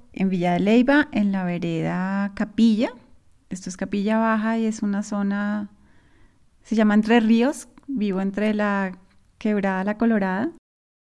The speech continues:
y el río Cane. Em, y pues sí, es un <laughs> espacio verde, lleno de naturaleza que ha nacido solita.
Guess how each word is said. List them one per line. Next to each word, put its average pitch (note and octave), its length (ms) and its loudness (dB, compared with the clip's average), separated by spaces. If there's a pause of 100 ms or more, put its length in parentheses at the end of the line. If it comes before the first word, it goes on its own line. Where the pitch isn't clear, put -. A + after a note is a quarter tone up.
(460)
y G3+ 60 -2
el G3 100 0
río F#3 240 -2
Cane. F#3+ 280 0 (360)
Em, E3+ 1200 -4 (1160)
y F#3+ 100 -2
pues F#3 220 -2
sí, F3+ 680 -6 (100)
es - 180 -8
un G3 120 2
<laughs> - 0 -
espacio A3 840 2 (360)
verde, G#3+ 800 4 (360)
lleno G3 380 -2
de F#3+ 100 0
naturaleza G3 1040 -4 (100)
que G3+ 120 -4
ha G3+ 60 2
nacido F#3+ 420 -4
solita. G#3 520 -4